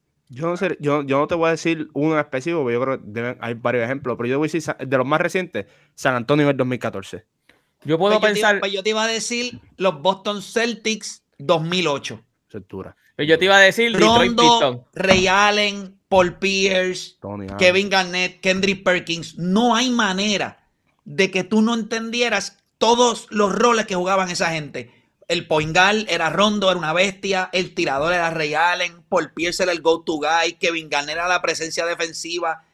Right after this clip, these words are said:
Speaker 3: Y Perkins era la presencia en la pintura. O sea, esos Boston Celtics del dos mil ocho,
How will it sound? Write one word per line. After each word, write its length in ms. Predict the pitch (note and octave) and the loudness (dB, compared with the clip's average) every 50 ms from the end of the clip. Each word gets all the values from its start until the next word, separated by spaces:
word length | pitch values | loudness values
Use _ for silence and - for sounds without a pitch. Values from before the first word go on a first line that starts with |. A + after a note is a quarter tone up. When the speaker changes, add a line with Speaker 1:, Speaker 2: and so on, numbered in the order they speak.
| _ _ _ _ - | _ _ _ _ -10
Speaker 3:
Y 220 | - F#3 D#3+ - - | -8 -8 -8 -8 -2
Perkins 580 | - F3 F3 F3 F3 _ _ _ - - - | 0 0 0 0 -2 _ _ _ -18 -14 -8
era 200 | - D#3 D#3+ F3+ | -4 -2 -2 0
la 120 | G3 F#3 - | 0 0 0
presencia 400 | E3 D#3+ - D3 D3+ - - F3 | -2 -6 -8 -8 -10 -8 -8 -6
en 80 | F3 | -4
la 120 | F3+ F3+ F3+ | -4 -6 -6
pintura. 640 | F3+ E3+ D#3 D#3+ - C#3 C#3+ D#3+ D#3+ C3+ - _ _ _ _ _ _ _ _ | -6 -10 -10 -10 -8 -6 -4 -4 -4 -4 -6 _ _ _ _ _ _ _ _
O 100 | _ - | _ -2
sea, 360 | - F#3 F3 D#3 - - _ - | 0 2 2 2 0 -4 _ -4
esos 340 | E3 E3 E3 - A#3 G#3+ | -4 -2 0 0 -2 0
Boston 360 | F#3+ A#3+ A#3+ A#3+ - A#3 A3+ G#3+ | 0 -2 -2 -2 -2 -6 -6 -4
Celtics 320 | - A3 G#3 F#3+ A3 G3 | -4 -6 -6 -4 -4 -4
del 160 | F#3+ G#3 G3 F3+ | -4 -4 -2 -2
dos 120 | G3+ G3 | -2 -2
mil 220 | F#3+ G3+ G3+ G3+ G#3 | -2 -2 -2 -2 -2
ocho, 360 | G#3 F#3+ G3 - C#3+ A2 - | -2 -2 -4 -6 -10 -10 -12